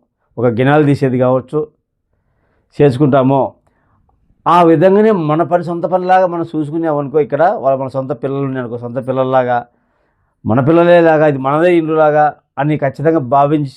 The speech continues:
చేస్తే కనుక నమ్మకం అనేది ఆటోమేటిక్‌గా ఏర్పడుతుంది.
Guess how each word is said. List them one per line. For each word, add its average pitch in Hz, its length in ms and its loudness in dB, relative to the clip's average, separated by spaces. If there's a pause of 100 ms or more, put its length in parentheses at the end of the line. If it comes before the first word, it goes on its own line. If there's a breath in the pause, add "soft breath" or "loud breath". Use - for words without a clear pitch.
చేస్తే 143 280 0
కనుక 147 400 0 (320 soft breath)
నమ్మకం 143 340 2
అనేది 151 200 4
ఆటోమేటిక్‌గా 135 480 0
ఏర్పడుతుంది. 110 640 -6